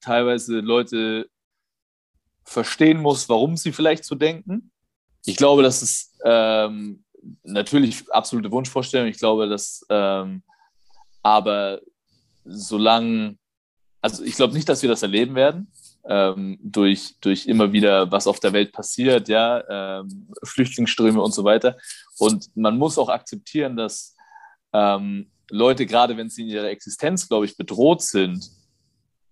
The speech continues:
ja, und sie negative Erfahrungen machen, ähm, aus ihrer Sicht mit Menschen, ähm, die vielleicht woanders herkommen, ja, ähm, die das ein Stück anders bewerten. Und ich glaube, da muss man genau in die,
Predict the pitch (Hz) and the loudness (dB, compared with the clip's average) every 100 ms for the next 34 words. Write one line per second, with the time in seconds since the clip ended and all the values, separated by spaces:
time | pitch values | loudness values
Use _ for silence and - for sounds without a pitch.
0 | _ - 101 131 117 98 104 123 143 127 | _ -2 4 4 4 2 4 6 6 4
1 | - 113 104 95 - 123 147 151 131 113 | 4 4 4 2 2 4 4 2 -4 -10
2 | 107 101 - 101 95 _ _ _ _ _ | -10 -10 -12 -16 -16 _ _ _ _ _
3 | _ _ 113 107 101 98 98 101 - 104 | _ _ 2 4 4 4 2 -4 -4 -4
4 | - 123 113 107 - 107 92 113 123 - | -2 -2 0 -2 -6 -8 -2 -2 -2 -2
5 | 113 107 107 101 85 101 98 98 95 95 | -2 -2 -4 -4 -2 -2 -2 -6 -8 -14
6 | _ - 107 110 - 104 - 101 98 - | _ -20 -4 -2 2 0 2 0 0 2
7 | 147 147 104 92 120 - _ 98 110 123 | 0 0 -4 -6 -14 -20 _ -2 -2 -2
8 | - 69 - _ _ _ _ _ _ 101 | -10 -18 -18 _ _ _ _ _ _ -4
9 | 104 101 104 _ _ _ - 113 110 - | -2 -2 -6 _ _ _ -2 2 2 0
10 | 107 - 143 131 113 117 107 - 98 101 | -6 -4 -2 0 0 0 -2 -2 2 2
11 | - - _ - - - 104 110 - 131 | 2 -8 _ -20 -20 -8 -6 -4 2 4
12 | 123 104 123 160 170 - 135 123 104 120 | 4 2 4 4 0 -8 -12 -12 -8 -4
13 | 127 131 131 110 110 107 107 101 | 0 0 0 -6 -6 -4 -6 -6